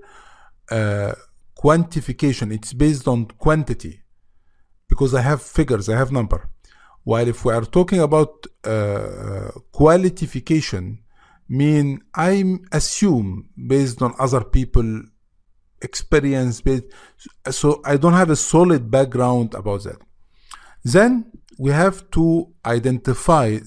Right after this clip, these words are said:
the financial impact. And actually, we're gonna do all those process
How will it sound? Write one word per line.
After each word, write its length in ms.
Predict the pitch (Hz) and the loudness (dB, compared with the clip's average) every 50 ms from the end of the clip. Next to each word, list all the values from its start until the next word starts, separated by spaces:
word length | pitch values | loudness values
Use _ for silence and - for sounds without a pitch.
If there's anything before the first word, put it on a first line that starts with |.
| 127 117 | -8 -6
the 100 | 117 117 | -4 -4
financial 800 | - - - - 143 160 165 165 160 170 180 180 170 - - 117 | -4 -4 0 0 2 2 2 2 0 0 0 0 -2 -2 -4 -6
impact. 300 | 110 107 107 104 - - | -6 -6 -8 -8 -10 -8
And 140 | - 131 165 | -6 -4 -4
actually, 300 | 190 - - - - 160 | -4 -2 0 0 0 0
we're 60 | 139 | 0
gonna 140 | 139 135 139 | -2 -2 -2
do 180 | 139 160 175 170 - | 0 -2 -2 -2 -2
all 220 | 156 160 170 175 | 0 2 2 2
those 240 | 170 151 160 147 - | 2 0 -2 -4 -4
process 560 | - - 165 160 - - 107 101 - - - | -2 -2 -2 -2 -2 -2 -6 -8 -8 -12 -18